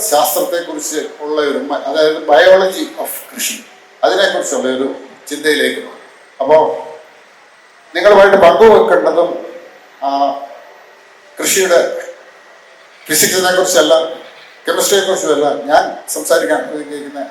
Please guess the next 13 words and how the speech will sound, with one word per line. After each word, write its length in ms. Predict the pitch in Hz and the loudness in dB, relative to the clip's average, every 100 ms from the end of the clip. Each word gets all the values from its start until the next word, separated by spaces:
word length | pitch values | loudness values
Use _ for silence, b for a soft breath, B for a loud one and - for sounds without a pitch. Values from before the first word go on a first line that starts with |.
| 127 | -8
അതിൻ്റെ, 300 | 151 151 147 - - - - _ - - - | -8 -6 -6 -8 -14 -20 -20 _ -20 -20 -4
ആ, 40 | 127 123 123 120 - - - | 2 4 2 0 -4 -10 2
ബയോളജിയെ 440 | 156 196 202 - - | 6 6 4 0 -2
കുറിച്ച്, 180 | 131 - | -2 -2
അതിൻ്റെ 180 | 123 131 135 | 0 0 0
ജീവനെ 260 | 160 165 160 | 2 4 4
കുറിച്ചാണ്. 380 | 131 - - - - - 131 | 0 -4 -10 -12 -16 -16 -4
മ-, 140 | 135 131 | 0 2
മണ്ണിലെ 280 | 151 151 151 160 | 2 2 0 0
ജീവൻ 200 | 185 170 | 2 2
എങ്ങനെയാണ് 640 | 165 170 156 151 147 151 151 - - - - - _ _ _ _ _ 139 | 2 2 4 4 0 0 -2 -2 -10 -20 -20 -20 _ _ _ _ _ -8
അങ്ങോട്ട് 260 | 160 170 127 | -6 -4 0
പരസ്പരം 420 | 139 147 - 156 | 2 2 0 -2